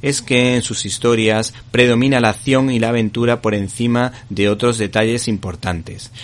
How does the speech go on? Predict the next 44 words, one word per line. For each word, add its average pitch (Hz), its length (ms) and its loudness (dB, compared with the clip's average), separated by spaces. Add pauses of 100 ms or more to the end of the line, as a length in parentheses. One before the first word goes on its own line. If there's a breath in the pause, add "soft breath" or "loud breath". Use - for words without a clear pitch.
eliminando 104 500 2
casi 110 220 -4
por 110 200 -2
completo 110 420 0
el 117 80 0
feminismo 101 500 -2
radical 104 480 -2
y 113 60 -2
la 98 100 -2
ideología 92 480 -4
de 107 80 0
género. - 380 -10 (400 loud breath)
Detalle 131 320 2
que, 143 100 -4
como 107 180 0
decíamos, 117 360 -2
se - 100 -2
agradece 98 540 -2
porque, 117 320 -2
en 110 80 0
mi 104 80 0
modesta 98 340 -4
opinión, 104 420 -2 (280 loud breath)
ese 113 240 -2
mensaje 107 720 0 (160 loud breath)
lastraba 131 500 0
y 127 60 -2
condicionaba 110 560 0
demasiado 113 680 -2
las 101 160 -4
historias. 90 640 -8 (300 loud breath)
Nosotros 151 480 0
tenemos 131 800 0
en 110 80 2
nuestras 113 340 -2
manos 113 400 0
el 104 80 0
segundo 113 380 0
de 120 80 2
los 101 160 -4
tomos 123 260 2
de 101 160 -2
John 107 200 0
Byrne 95 240 -10